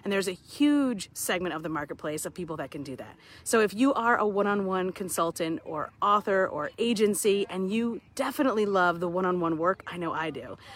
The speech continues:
but you also are considering, especially in this beautiful time of year, and again, if it's not this time of year, it's the holidays, or it's back to school, or it's spring break. There's always something, okay? So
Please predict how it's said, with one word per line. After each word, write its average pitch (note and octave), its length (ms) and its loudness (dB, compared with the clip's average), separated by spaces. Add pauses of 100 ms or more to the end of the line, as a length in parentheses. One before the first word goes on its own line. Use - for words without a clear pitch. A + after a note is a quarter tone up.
(340)
but A3 100 8
you A3+ 140 4
also C4 380 4
are A3+ 100 6
considering, G3 500 0
especially A#3+ 520 0
in A3 60 0
this G#3 140 -2
beautiful G3 380 -2
time F#3 260 -4
of F3 100 -4
year, G#3 400 4 (760)
and G#3+ 80 0
again, G3 240 2
if E3 80 -4
it's G3 100 -4
not G#3 220 2
this G3+ 140 2
time A3 160 0
of G#3 100 0
year, A3 260 2
it's - 320 -2
the - 120 -4
holidays, D3 500 -2 (240)
or G3+ 220 2
it's G3+ 160 0
back F#3+ 180 -2
to - 80 -8
school, D#3 420 -6
or G#3+ 220 2
it's G3 300 -2
spring - 360 0
break. D#3+ 220 -4
There's G3+ 180 0
always B3+ 380 6
something, F#3+ 340 0
okay? F3+ 300 -2
So F#3 240 2